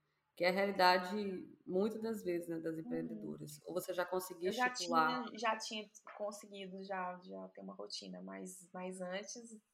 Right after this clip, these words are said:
Speaker 2: no começo, não, assim. Mas, assim, pelo próprio fato de, de eu ter uma, quando eu tinha uma pessoa, como eu tinha uma pessoa me ajudando, eu tinha um horário pra cumprir com ela. Então,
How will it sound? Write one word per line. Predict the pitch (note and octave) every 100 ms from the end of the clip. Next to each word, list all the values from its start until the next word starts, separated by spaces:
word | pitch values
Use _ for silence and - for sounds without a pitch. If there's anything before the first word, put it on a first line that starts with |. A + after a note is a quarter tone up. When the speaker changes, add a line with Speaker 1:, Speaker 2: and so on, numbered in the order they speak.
| _
Speaker 2:
no | G#3 G3+ G3 G3 G3
começo, | G3 G3+ F#3+ F#3 G3+ -
não, | A3+ G3+ F3+ F3
assim. | F3+ F3+ E3+ - _ _ _ - _ -
Mas, | G3 F#3+ G#3 G#3
assim, | A3 G#3+ G#3
pelo | G3+ G#3+
próprio | - A3 A3+ A#3 -
fato | A3+ G3+ F#3+
de, | G3
de | G3 F#3+
eu | G3
ter |
uma, | G3+ G3+ - -
quando | G#3 G3+
eu |
tinha | G3+ G3+
uma | F#3+
pessoa, | G3 G3 - - - -
como | - A#3+ C#4
eu | A3+
tinha | A3+
uma | G#3+ G3+
pessoa | G3+ - A#3+
me | B3+
ajudando, | A3+ F#3+ F#3+ A#3+ C4
eu | G#3
tinha | - G#3+
um | G#3
horário | A3+ A3+ G3+ G#3
pra | -
cumprir | A3+ A3 G#3+
com | - D4+
ela. | D4 C#4 B3 F#3+
Então, | F3+ - F#3+ F#3+ G3 F#3